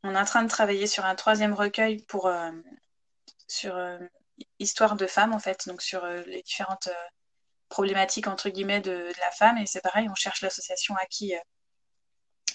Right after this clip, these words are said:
à qui transmettre les fonds. Et du coup, c'est grâce à ce collectif que j'ai commencé l'écriture de, de nouvelles et j'y ai pris, euh, j'y ai pris goût alors que je suis pas du tout une lectrice de nouvelles. Donc maintenant, il, il faut que je me mette à la lecture de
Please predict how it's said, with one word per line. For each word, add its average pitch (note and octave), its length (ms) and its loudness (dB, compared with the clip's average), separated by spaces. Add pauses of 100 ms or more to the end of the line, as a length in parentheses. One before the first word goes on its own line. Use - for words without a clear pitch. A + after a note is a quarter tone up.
à G3+ 80 0
qui G#3 140 -8
transmettre G#3+ 500 2
les G3 120 0
fonds. B3+ 240 -4 (440)
Et G3+ 60 -4
du G3 80 -4
coup, C#4+ 120 2
c'est B3+ 160 6
grâce A#3 280 6
à A#3 60 6
ce A3+ 60 4
collectif A3+ 480 0
que A3 80 0
j'ai G3 140 4
commencé G#3 540 0
l'écriture G3+ 520 -2
de, F3 260 -4 (640)
de F#3+ 140 -6
nouvelles G3+ 380 4
et G#3 60 4
j'y F#3+ 180 0
ai F3+ 40 0
pris, A3+ 340 -2
euh, F3 180 0
j'y G3 220 0
ai G#3 60 4
pris A#3 220 -2
goût C4+ 200 4
alors F#3+ 220 6
que G3 100 -2
je G3 120 -2
suis - 180 -4
pas G3 160 0
du A3 120 -4
tout C4+ 140 -4
une A#3 140 2
lectrice G#3+ 400 -2
de G3+ 100 -4
nouvelles. G3+ 300 2
Donc G#3 160 -4
maintenant, G#3+ 240 -4
il, G#3 120 -2 (140)
il F#3 160 -8
faut - 160 -4
que G#3 60 0
je G#3+ 80 2
me F#3+ 60 0
mette A#3 220 4
à F#3 80 6
la F3+ 120 6
lecture G3 420 0
de E3+ 160 -6